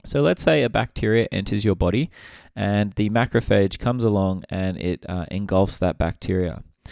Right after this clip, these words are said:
What it's going to do, if it needs to mount a more significant immune response, is it's going to display a part of that bacteria on a very special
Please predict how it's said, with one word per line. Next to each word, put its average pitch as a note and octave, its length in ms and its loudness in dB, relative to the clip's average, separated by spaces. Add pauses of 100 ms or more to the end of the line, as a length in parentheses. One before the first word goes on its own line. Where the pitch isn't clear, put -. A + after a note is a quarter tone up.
(220)
What D#3+ 160 8
it's - 120 0
going C#3 260 2
to - 100 -6
do, G2 420 2
if A2 160 -2
it - 80 -4
needs A2+ 300 -2
to - 120 -2
mount G2 280 -2
a G2 80 -4
more G2+ 220 -2
significant G#2+ 560 -4
immune A#2 260 -2
response, F#2+ 540 -4 (340)
is A#2+ 140 0
it's - 120 0
going D3 260 0
to - 120 -6
display G2+ 880 2
a F#2+ 80 -4
part - 500 4
of G2 180 0
that - 200 -2
bacteria F2 680 -2 (400)
on G#2 120 0
a G2+ 60 0
very B2 260 4
special A#2 760 2